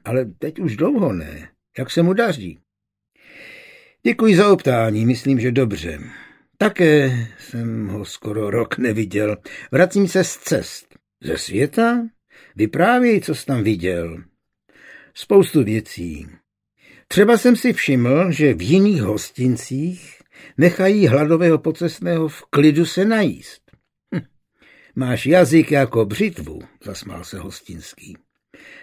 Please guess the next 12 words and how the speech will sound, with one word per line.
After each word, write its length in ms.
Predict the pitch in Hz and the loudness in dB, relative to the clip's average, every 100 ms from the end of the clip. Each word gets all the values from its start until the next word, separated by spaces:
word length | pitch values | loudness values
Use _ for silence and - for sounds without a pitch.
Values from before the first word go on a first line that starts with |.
| - | -6
„To 80 | - | 2
je 140 | 233 | 4
dobře, 480 | 202 175 123 135 123 - _ _ - | 4 2 4 4 2 -2 _ _ -2
jinak 460 | 123 180 190 190 - | 2 4 4 0 -6
si 240 | - 156 | -2 -2
s 140 | - - | -2 -2
tebou 400 | 165 156 156 147 | 0 4 2 2
bude 220 | 147 139 | -2 0
každý 420 | 139 131 123 113 | 0 0 -2 -6
dělat, 280 | 110 120 113 | -4 -8 -8
co 160 | - 208 | -12 -14
chce. 380 | - - 90 | -14 -16 -16